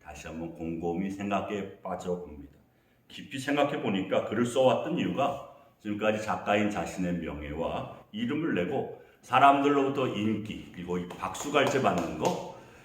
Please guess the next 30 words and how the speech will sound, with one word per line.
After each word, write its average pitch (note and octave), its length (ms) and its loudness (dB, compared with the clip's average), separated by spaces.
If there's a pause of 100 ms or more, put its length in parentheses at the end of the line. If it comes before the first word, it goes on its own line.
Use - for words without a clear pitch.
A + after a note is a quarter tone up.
(180)
이런 D3+ 360 8
것에 C3+ 300 8
대해, A#2 500 2
대한 A2+ 300 6
거였다는 G2+ 460 6
것을 A#2+ 320 2
깨닫게 B2+ 420 2
되는 F2 340 0
거죠. - 280 -10
생각이 D#3 520 6
여기까지 C3 500 6
미치게 A#2 440 0
되니까 F#2 640 -2 (800)
갑자기 A2 380 -4
마음속에서 G#2 600 0
이런 B2 240 0
생각이 B2+ 340 0
드는 F#2 280 0
거예요. D2+ 340 -4 (680)
"아, - 880 6 (260)
난 A#2 280 2
예수 B2 280 4
믿는 D3 260 2
크리스찬이면서도 D3+ 1160 2
하나님께 D#3 540 8
영광 B2+ 500 8
돌리며 C3+ 320 6
살아온 B2+ 360 8
게 C#3+ 100 6
아니고 A#2 680 4